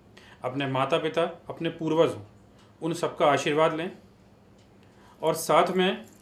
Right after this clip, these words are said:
आप अपनी पूजा नियमित करें। भले ही आप पाँच मिनट की पूजा कर सकते हो तो आप करें।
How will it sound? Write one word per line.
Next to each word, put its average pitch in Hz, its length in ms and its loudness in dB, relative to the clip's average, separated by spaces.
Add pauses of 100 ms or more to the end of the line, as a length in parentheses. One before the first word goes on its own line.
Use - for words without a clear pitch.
(1120)
आप 156 220 0
अपनी 180 220 -2
पूजा 170 360 0
नियमित 170 360 0
करें। 127 360 -4
भले 131 180 0
ही 214 160 0
आप 160 380 -2
पाँच 185 240 0
मिनट 175 180 -4
की 175 100 -6
पूजा 151 240 -2
कर 139 120 -2
सकते 127 320 -8
हो 151 140 -8 (420)
तो 180 60 2
आप 151 200 4
करें। 101 200 -8